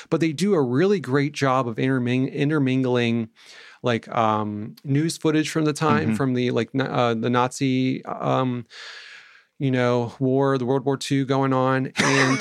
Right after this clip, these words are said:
Speaker 2: <laughs>
Speaker 1: you know, you
Speaker 2: You were
Speaker 1: know.
Speaker 2: about to say occupation. It left your mind. And then you're just like, you know,
Speaker 1: Well,
Speaker 2: the thing with
Speaker 1: I,
Speaker 2: the W's
Speaker 1: I already said
Speaker 2: and the
Speaker 1: occupation, but I, I,
Speaker 2: Okay.
Speaker 1: I meant, yeah, World War Two.
Speaker 2: <laughs>
Speaker 1: You know what I mean.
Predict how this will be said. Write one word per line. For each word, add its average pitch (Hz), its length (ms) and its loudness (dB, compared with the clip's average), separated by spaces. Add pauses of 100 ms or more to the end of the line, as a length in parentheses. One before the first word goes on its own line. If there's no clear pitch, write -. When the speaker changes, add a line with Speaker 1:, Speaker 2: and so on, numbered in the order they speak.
Speaker 2:
<laughs> - 120 2
Speaker 1:
you 262 60 4
know, 247 240 4 (540)
you 269 80 0
Speaker 2:
You 294 140 4
were 226 60 4
Speaker 1:
know. 220 200 4
Speaker 2:
about 233 240 2
to 240 80 -16
say 156 160 2
occupation. 147 800 0
It 117 140 2
left 120 280 0
your 123 100 4
mind. 117 460 4
And 120 200 0
then 117 100 0
you're 117 100 0
just 123 140 -4
like, 151 180 0
you 285 80 0
know, 240 280 4
Speaker 1:
Well, 180 260 4
Speaker 2:
the 233 100 2
thing 208 320 2
with 175 120 2
Speaker 1:
I, 180 220 4 (100)
Speaker 2:
the 151 100 4
W's 185 320 2
Speaker 1:
I 233 60 4
already 240 260 4
said 196 240 2
Speaker 2:
and 202 40 4 (180)
the 220 60 4
Speaker 1:
occupation, 175 600 -2
but 143 220 2
I, 151 220 0 (100)
I, 156 240 2
Speaker 2:
Okay. 151 200 -2
Speaker 1:
I 143 260 2
meant, 165 340 0 (180)
yeah, 143 180 2
World 208 280 2
War 208 120 4
Two. 107 360 -4
Speaker 2:
<laughs> - 680 -6
Speaker 1:
You 262 120 2
know 247 80 4
what 170 100 2
I 139 80 2
mean. 101 260 -4